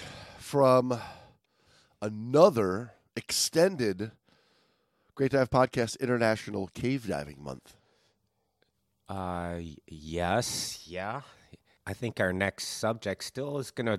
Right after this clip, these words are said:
Speaker 2: be tied into it, isn't it?
Speaker 1: Uh, it is gonna be tied in a little bit, and we're, we're, we're getting ready to do, uh, do a doozy here.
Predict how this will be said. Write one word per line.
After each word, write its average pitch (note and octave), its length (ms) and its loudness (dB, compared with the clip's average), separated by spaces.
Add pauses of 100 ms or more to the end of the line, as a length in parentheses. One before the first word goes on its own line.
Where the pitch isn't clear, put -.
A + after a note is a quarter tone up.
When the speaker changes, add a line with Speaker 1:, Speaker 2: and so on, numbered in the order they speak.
(160)
Speaker 2:
be F#2 100 -6
tied G2+ 400 0
into G#2 380 -6
it, D2+ 140 -12
isn't E2+ 200 -10
it? B2+ 160 -10 (1400)
Speaker 1:
Uh, C#3 220 8
it F3 120 4
is G#3+ 220 0
gonna B3 160 -4
be A3 140 -4
tied G3+ 340 -2
in G3+ 140 -2
a - 20 0
little E3+ 260 0
bit, C3+ 300 0 (180)
and G2+ 220 -6
we're, A2 160 -6
we're, C3 280 -8 (420)
we're C3 240 -6
getting F#3+ 260 -6
ready F#3+ 300 10
to E3 240 6
do, D#3 480 8
uh, A2+ 280 2 (380)
do C#3 220 -4
a - 20 -2
doozy A2+ 540 4
here. G2+ 320 4